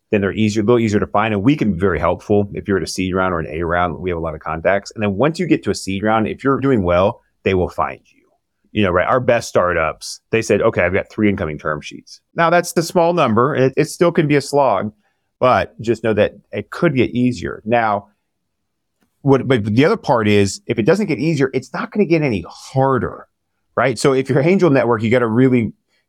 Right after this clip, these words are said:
take the month to prepare, and then two or three month roadshow, and then three months to, to do the round. That's okay, and you'll get used to it. And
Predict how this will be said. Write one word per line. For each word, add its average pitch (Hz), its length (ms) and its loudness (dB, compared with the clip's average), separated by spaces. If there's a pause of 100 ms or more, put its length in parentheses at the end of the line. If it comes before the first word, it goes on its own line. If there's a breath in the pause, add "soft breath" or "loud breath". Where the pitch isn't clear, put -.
take 135 280 -2
the 117 100 2
month 113 220 0
to 120 100 -6
prepare, 110 500 0
and 104 100 2
then 98 140 -2
two 117 140 -4
or 113 40 4
three 110 140 -2
month 107 180 0
roadshow, 98 600 2
and 90 100 -2
then 95 140 -2
three 110 160 -4
months 101 220 -2
to, 90 160 -4
to - 160 -20
do 98 100 -4
the 95 100 -4
round. 98 320 0 (640)
That's 139 240 0
okay, 120 600 0
and 107 100 0
you'll 120 140 4
get 113 140 -2
used 127 360 0
to 87 140 -2
it. 62 160 -10
And 82 100 -16